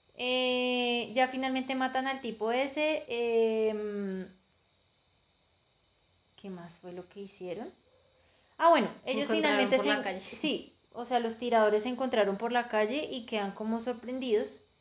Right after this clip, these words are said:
Speaker 1: Luego ya, o sea, se separan y eso, y cuando ya, o sea, Eugene se cam-, Eugene se cambia, ta, ta, ta, <laughs> Eugene.
Speaker 2: Eugene, le, le mezclaste los dos nombres.
Speaker 1: Sí.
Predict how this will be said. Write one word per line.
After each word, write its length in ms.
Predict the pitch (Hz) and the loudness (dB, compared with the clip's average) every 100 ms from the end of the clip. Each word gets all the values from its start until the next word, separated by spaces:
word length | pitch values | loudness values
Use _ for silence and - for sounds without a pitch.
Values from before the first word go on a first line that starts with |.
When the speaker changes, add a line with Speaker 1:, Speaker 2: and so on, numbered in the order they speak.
| _ _ _ _ _ - | _ _ _ _ _ 0
Speaker 1:
Luego 380 | 285 294 285 | 4 6 4
ya, 580 | 311 254 233 233 - - _ _ _ _ _ _ _ _ _ | 2 4 6 6 2 -4 _ _ _ _ _ _ _ _ _
o 120 | - 226 | -12 -2
sea, 240 | 226 202 | 0 0
se 140 | 226 | 0
separan 480 | 226 220 220 208 226 | -2 -2 0 0 0
y 140 | 277 262 | 0 -2
eso, 340 | 254 294 - | -2 -4 -6
y 380 | 294 330 - - _ _ _ | -6 -6 -6 -12 _ _ _
cuando 260 | 262 247 233 | -4 -2 0
ya, 640 | 202 208 202 202 202 208 220 | 2 4 6 4 2 0 -4
o 80 | 220 | 0
sea, 260 | 214 202 - | 0 0 -4
Eugene 380 | 208 226 214 202 | -8 -4 -4 -4
se 160 | 208 | -4
cam-, 320 | 208 339 349 - | 0 0 0 -2
Eugene 340 | 262 214 220 | -4 -2 -2
se 120 | 214 220 | -2 -2
cambia, 380 | 302 339 285 | 0 0 0
ta, 120 | 277 220 | 0 -2
ta, 140 | 214 | -2
ta, 140 | 208 - | -4 -4
<laughs> 40 | |
Eugene. 340 | 208 185 190 - | -6 -4 -6 -8
Speaker 2:
Eugene, 540 | 226 247 240 226 226 214 | -6 -4 -2 0 2 2
le, 220 | 214 190 | 2 2
le 140 | 214 220 | 0 2
mezclaste 500 | 220 214 208 202 190 | 0 -2 -6 -4 -4
los 140 | 196 | -4
dos 140 | 196 185 | -4 -4
nombres. 280 | 175 233 | -2 -4
Speaker 1:
Sí. 160 | 226 | -4